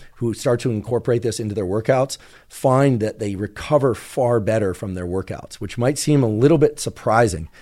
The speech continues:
You know, why would it be that just three to five minutes of some activity would enhance recovery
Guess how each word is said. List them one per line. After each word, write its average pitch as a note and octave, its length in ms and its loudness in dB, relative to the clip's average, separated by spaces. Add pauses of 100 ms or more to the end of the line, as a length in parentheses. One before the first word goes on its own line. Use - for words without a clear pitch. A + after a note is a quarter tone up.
(140)
You A#2 80 -8
know, F2 40 -8
why F#2+ 200 0
would C#3+ 120 4
it B2 40 2
be A2 140 0
that F#2+ 100 -4
just - 220 -14
three A2 180 -6
to B2 80 0
five G#2 300 -6
minutes G#2 300 -6
of - 80 -12
some G#2+ 200 -8
activity G#2 480 -6
would D#2+ 160 -12
enhance G#2 580 -10
recovery F#2 560 -8